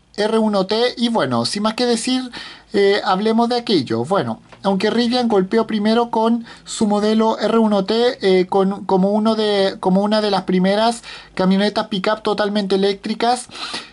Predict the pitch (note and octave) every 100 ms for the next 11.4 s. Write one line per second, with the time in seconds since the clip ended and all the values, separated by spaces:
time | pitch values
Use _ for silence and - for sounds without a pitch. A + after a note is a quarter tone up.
0 | - F#3+ A3 A3 G#3+ F#3 G#3+ A3 A#3+ G3+
1 | G3+ F#3+ G#3+ G#3+ A3+ G3+ G3+ F#3 F3 F#3+
2 | G3+ A#3 G3 G#3 A3 A3 F#3 G3 G3 G#3
3 | G3+ G#3+ A#3 G#3 F3+ F3 F#3 G3 G#3 G3+
4 | G3 F#3 E3 F#3+ G3+ A3+ G#3+ F#3 G#3 F#3+
5 | G#3 E3 - G#3+ G#3+ A#3 A#3+ A#3+ - -
6 | - - A3 G#3+ G#3+ F#3+ A3+ G3+ G#3+ G#3+
7 | G#3 F#3+ F#3 G#3+ A3+ - G3 F#3+ G#3 G3+
8 | G#3+ G3+ F#3+ F3+ A3 F3+ - F#3 A3 A3+
9 | - - - - - - F3 A3 A3+ -
10 | A3 A3+ B3+ A#3 F#3 G3 F#3+ F#3+ G#3 G3+
11 | A3 G#3+ A3+ F#3+